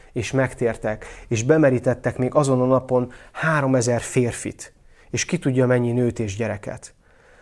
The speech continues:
Isten szelleme, amikor kiáradt, akkor ez történt, hogy erővel és hatalommal szólt Péter, és bátran,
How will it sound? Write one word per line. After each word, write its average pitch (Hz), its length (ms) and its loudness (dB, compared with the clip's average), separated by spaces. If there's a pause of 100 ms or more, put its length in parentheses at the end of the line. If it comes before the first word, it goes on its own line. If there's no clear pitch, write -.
(720)
Isten 175 380 4
szelleme, 139 480 2
amikor 123 400 -2
kiáradt, 123 680 0
akkor 143 240 -4
ez 139 220 -2
történt, 117 720 -6 (680)
hogy 131 280 -2
erővel 160 520 4
és 151 140 0
hatalommal 123 580 2
szólt 123 360 -2
Péter, 156 680 0 (500)
és 107 160 -2
bátran, 156 880 0